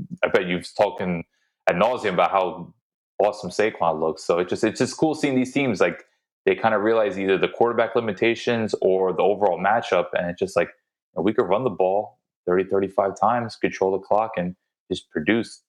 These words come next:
ten, fifteen yard plays. And saw it with Tennessee, they got back to their rhythm with Derrick Henry. We talked about the Falcons, Giants. They pretty much know Saquon is their offense, and it's just like, "Let's do it." And then, uh, Raiders in a must-win situation,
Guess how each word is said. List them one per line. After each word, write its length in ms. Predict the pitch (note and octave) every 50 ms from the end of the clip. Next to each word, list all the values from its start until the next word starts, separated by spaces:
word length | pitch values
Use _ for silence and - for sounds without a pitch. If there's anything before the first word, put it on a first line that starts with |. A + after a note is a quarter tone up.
| _ -
ten, 180 | G2 F#2+ F#2
fifteen 380 | F#2 - G2 F#2+ - - G#2 G2+
yard 220 | F#2+ G2 G#2+ G#2 - -
plays. 340 | F#2+ A2 B2 G#2+ F2+ - -
And 180 | E2 D#2+ D#2+ - _ _ _ _ _ _ _
saw 240 | - - - F2 F#2+
it 40 | F#2 F2+
with 80 | - -
Tennessee, 460 | G2 G2 G2 F2+ - - G#2 G#2 G#2+
they 140 | F2+ F2 E2
got 180 | - F#2 F2
back 240 | D#2+ F#2 F2+ F2 -
to 80 | - F2+
their 120 | F2+ F2+
rhythm 200 | F2 F#2+ F#2+ F2+
with 140 | F2+ F2+ E2
Derrick 240 | G2 F#2+ F#2 F2+ -
Henry. 260 | F2+ F#2 F#2+ G2 F#2+
We 60 | F2 - - _ _ _ _ _ _ _ -
talked 160 | - E2+ -
about 80 | E2+ D#2+
the 60 | - -
Falcons, 540 | - F#2 F2+ F2+ - - F#2 F2+ F2 - _ _ _ _ _ _ _ _ _ -
Giants. 480 | - F2 F2 F#2 F#2 F#2 F2+ - - -
They 220 | - D#2+ D#2 - - _ _ _ _ -
pretty 140 | G2 F2
much 180 | E2 E2 - -
know 100 | F#2 E2+
Saquon 640 | D#2+ - - F2 E2 - - F2 E2+ E2+ E2+ E2
is 180 | E2 D#2+ D#2 D2+
their 240 | - E2+ E2 D#2+ E2
offense, 520 | F2 F2 - - F#2 F2+ F2+ F2+ - -
and 200 | E2 E2 E2 D#2+ D#2+
it's 120 | D#2 -
just 220 | E2 D#2 - -
like, 180 | D#2+ D#2+ D#2+ D#2
"Let's 220 | E2 D#2+ D#2 D#2+
do 220 | E2 E2+ F2+ F#2+ F#2+
it." 120 | G2 F#2+ - - _ _ _ _ _ _ _ -
And 100 | D#2+ D#2
then, 280 | - D#2+ E2+ E2 D#2+ E2
uh, 240 | E2 D#2+ D#2+ D#2+ D#2
Raiders 480 | D2+ D2 E2+ F#2 B2 A#2 A2 E2 D#2 E2+
in 60 | D#2
a 40 | D#2+
must-win 420 | E2 F2+ F2+ - - - F#2+ F2+
situation, 800 | F2 - F#2+ F#2 - F2+ E2+ F#2 A#2+ A#2+ A#2+ - G2 F#2+ F#2+ F#2+